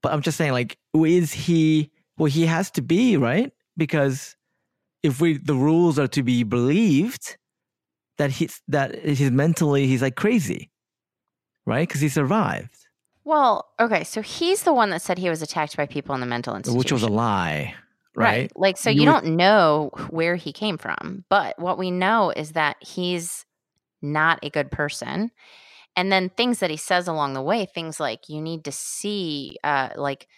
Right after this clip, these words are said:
Speaker 2: it needs you to see, you just need to open your eyes and, like, let it, let your, like, let yourself see it. It's amazing," you know, and all this stuff. So it's like, I th-, from what I inferred, it's like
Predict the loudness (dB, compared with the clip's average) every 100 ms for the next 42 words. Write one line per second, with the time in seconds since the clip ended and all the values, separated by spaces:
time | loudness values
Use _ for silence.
0 | _ -6 -4 -2 -4 -4 -4 -4 -4 -4
1 | -4 -2 -4 -6 -6 -4 -4 -4 -4 -2
2 | -2 -2 -4 -6 -8 -10 -4 -2 -2 -6
3 | _ -6 -4 -4 -4 -8 -8 -10 -10 -4
4 | -4 -2 -4 -4 -4 -4 -6 -2 -4 -4
5 | -4 -2 0 2 2 2 -2 -2 -2 -2
6 | -2 0 -2 -2 -4 -6 -2 -2 -2 -6
7 | -6 -20 -20 -6 -4 -4 -6 -16 -6 -2
8 | 2 2 2 0 -2 -4 -6 -8 -8 -4
9 | -2 -4 -4